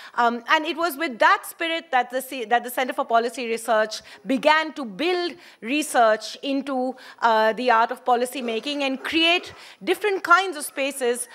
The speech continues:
for exchanges and engagement with the policy making space. Over the years, as policy making itself evolved, inevitably, therefore, did the role of the Center for Policy Research. And particularly in the two thousands,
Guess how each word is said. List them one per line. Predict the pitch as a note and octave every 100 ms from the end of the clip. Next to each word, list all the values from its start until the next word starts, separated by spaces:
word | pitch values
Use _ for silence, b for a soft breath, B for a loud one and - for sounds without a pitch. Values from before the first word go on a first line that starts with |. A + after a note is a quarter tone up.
| B
for | - B3+
exchanges | B3 B3 - D4 C#4+ C#4 C#4+ D4 B3+ -
and | B3
engagement | A#3 A#3+ B3 B3 - A3+ A3+
with | A3 B3+
the | C4+
policy | A3 G#3+ G#3+ A#3
making | G#3 G3+ G3
space. | - F#3+ F3 - - _ B B B B
Over | F4+ G4 G#4+
the | D#4+
years, | B3 A3+ B3+ C#4+ -
as | A#3 B3+
policy | - B3+ C4+ D4+
making | B3+ C4+ D#4 C4+
itself | A#3 - B3 B3 B3
evolved, | A3+ F#3 F3 A3 D4+ - B B
inevitably, | C4+ C#4 D4+ F4+ E4 D4 C4+
therefore, | A#3+ A#3+ B3 G3+ C4+ - B G3
did | C4+ A3
the | B3
role | A#3 C4 C4+ C#4 A#3
of | A#3
the | B3
Center | A#3+ A3
for | A3+ A3+
Policy | G3+ G3+ G#3 F#3
Research. | F3+ F#3 C2+ - - B B B
And | - D4+ C4
particularly | E4 G#4 G#4 G4 E4 D#4 C#4+
in | C4
the |
two | C4 B3
thousands, | B3 A3 G#3+ G3+ F#3 F#3+ G#3